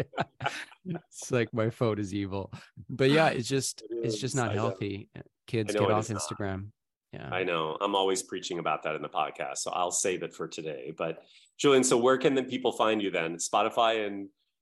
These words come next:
Speaker 1: <laughs> On
Speaker 2: when he's not
Speaker 1: Instagram.
Speaker 2: on, when he is on
Speaker 1: <laughs>
Speaker 2: Instagram, it's Julian Kostov.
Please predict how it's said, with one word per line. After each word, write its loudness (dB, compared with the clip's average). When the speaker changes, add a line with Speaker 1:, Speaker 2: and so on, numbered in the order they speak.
Speaker 1:
<laughs> 0
On 4
Speaker 2:
when 8
he's 4
not 8
Speaker 1:
Instagram. -2
Speaker 2:
on, 4
when 4
he 10
is 8
on 8
Speaker 1:
<laughs> 4
Speaker 2:
Instagram, 0
it's -2
Julian 0
Kostov. 2